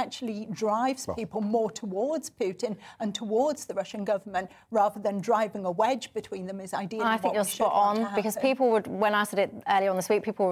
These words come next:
Speaker 3: responding saying, "Oh, Michelle, you don't know what you're talking about. It's all about putting pressure on the Rus-, uh, average Russian consumer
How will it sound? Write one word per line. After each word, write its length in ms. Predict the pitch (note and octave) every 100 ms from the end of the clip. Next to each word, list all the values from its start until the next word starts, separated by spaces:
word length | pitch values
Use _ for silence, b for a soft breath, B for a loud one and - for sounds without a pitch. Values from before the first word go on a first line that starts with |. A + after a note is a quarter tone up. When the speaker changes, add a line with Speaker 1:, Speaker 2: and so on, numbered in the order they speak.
| F3+
Speaker 3:
responding 280 | - G#3 G3
saying, 180 | G3 F#3+
"Oh, 40 |
Michelle, 280 | F#3+ - F#3+
you 100 | F#3+
don't 80 | F3+
know 40 | F3
what 80 | F#3
you're 140 | B3
talking 200 | A#3+ A3
about. 300 | G#3+ G3+ F#3+ F#3+ G#3
It's 120 | G3+
all 80 | A3 G3
about 100 | F#3+ -
putting 160 | F#3
pressure 260 | G#3+ G3 G#3
on 20 | F#3+
the 40 | F#3+
Rus-, 160 | G3+ -
uh, 380 | F#3+ F#3 F3+ - -
average 360 | G3+ G#3+ G#3+ F#3+ G#3
Russian 220 | G#3 G3+
consumer 520 | - F#3+ - C4+ A#3